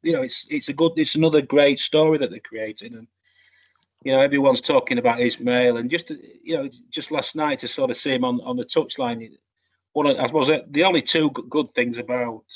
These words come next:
from a journalist perspective, about what's happening at the minute is that you can get out, um, you can get out of grounds earlier, and there's car park, there's car parking right there.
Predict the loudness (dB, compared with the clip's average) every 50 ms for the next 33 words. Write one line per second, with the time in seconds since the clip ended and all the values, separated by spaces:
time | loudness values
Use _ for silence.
0 | -16 -12 -10 -10 -10 -4 0 2 4 4 4 2 -2 -6 -10 -10 -10 -10 -10 -12
1 | -12 -12 -12 -12 -12 -12 -10 -10 -10 -10 -10 -14 _ _ _ _ _ _ _ _
2 | -8 -8 -6 -6 -8 -8 -8 -12 -16 -16 -6 0 2 2 4 2 0 -2 -4 -2
3 | 0 -2 -2 -2 -4 -6 -4 -4 -2 0 2 4 4 6 6 4 4 2 0 0
4 | 0 -2 -4 -8 -14 -20 _ _ _ -20 -20 -20 -20 _ _ _ -8 -4 -2 0
5 | 2 2 4 4 4 4 2 0 0 2 2 2 4 2 2 0 -2 -2 -2 -2
6 | -2 -2 -4 -6 -8 -10 -12 -14 -10 -6 -2 -2 -2 -2 -4 -8 -10 -10 -10 -12
7 | -16 -16 -4 0 2 2 2 2 0 0 -2 -2 -2 -4 -6 -8 -8 -2 -2 -2
8 | 0 -2 -4 -2 -2 -2 -2